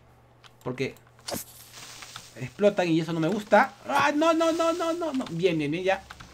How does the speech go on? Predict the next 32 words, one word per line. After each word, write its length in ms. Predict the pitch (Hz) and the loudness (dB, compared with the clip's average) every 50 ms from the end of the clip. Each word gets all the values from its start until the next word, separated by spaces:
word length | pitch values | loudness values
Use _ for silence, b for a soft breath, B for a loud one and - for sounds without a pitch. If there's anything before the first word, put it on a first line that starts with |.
| - - - - | -20 -18 -10 -4
Casi 200 | 165 156 143 151 | -4 -2 -2 0
ha 40 | |
muerto. 300 | 165 220 262 254 - 294 311 - - - - - - - - - - - - - - - | 0 2 2 4 4 4 4 2 0 -8 -14 -16 -16 -16 -16 -16 -16 -16 -16 -16 -10 -6
Y 80 | 143 139 | -4 -4
aquí 140 | 131 - | -2 -2
estás 180 | 160 160 156 135 | -4 -4 -2 -2
muerto, 240 | 131 127 123 131 131 | 0 -2 -2 -2 -2
ya. 280 | 131 135 143 - - - - - - | 0 0 0 0 -2 -6 -8 -2 -2
<clears throat> 840 | 247 - - - - - - - - - - - - - - - - | -2 -2 -2 -10 -8 -6 -6 -6 -8 -14 -20 -20 -20 -20 -20 -16 -10
Señor 320 | 135 139 160 180 165 151 | -8 -4 -4 -2 -2 -2
creeper. 340 | - 139 117 - 101 92 - - - - - - - - - - - - - - - - - - - - - - - - - _ - - | -2 -4 -6 -4 -6 -10 -10 -12 -18 -20 -20 -20 -20 -20 -20 -20 -20 -20 -20 -20 -20 -20 -20 -20 -20 -20 -20 -20 -20 -20 -20 _ -10 -4
Uf. 300 | 196 190 - - - - - - - - - - - - - - _ _ - - | -4 -4 -4 -4 -8 -18 -20 -20 -20 -20 -20 -20 -20 -20 -20 -20 _ _ -6 2
Eh, 140 | 190 202 202 | 4 4 4
escuché 260 | 196 214 208 208 294 | 4 4 0 2 4
un 60 | 311 | 2
esqueleto, 380 | 294 294 - 220 190 156 - 147 | 2 2 2 2 2 2 2 -2
el 60 | 147 | -4
esqueleto 260 | 143 147 180 202 277 | -4 -4 -4 -2 0
me 80 | 254 220 | 0 2
da 100 | 180 165 | 2 2
miedo. 400 | 156 139 123 113 107 98 107 - - - _ - _ - - - - - - - | 2 2 0 0 -2 -4 -8 -10 -18 -20 _ -20 _ -20 -20 -20 -20 -20 -8 0
¿Por 200 | - 202 202 202 | 2 2 2 4
qué? 280 | - 311 311 262 156 - | 6 6 6 6 4 -2
Porque 280 | - 147 123 - 127 123 | -6 -6 -6 -6 -8 -10
sí. 220 | - 107 - - - - B B B B B B B - - | -10 -12 -14 -14 -16 -20 B B B B B B B -12 -6
A 80 | 160 | -4
ver, 180 | 170 170 - - - - - - | -2 -2 -4 -4 -12 -20 -16 -8
quiero 140 | - 202 208 | -4 -4 -4
hacer 120 | 208 214 | -2 0
yo 100 | 214 202 | -2 -2
por 100 | 208 175 | -2 -2
aquí 300 | 151 - 165 170 180 - | -6 -4 -4 -6 -6 -6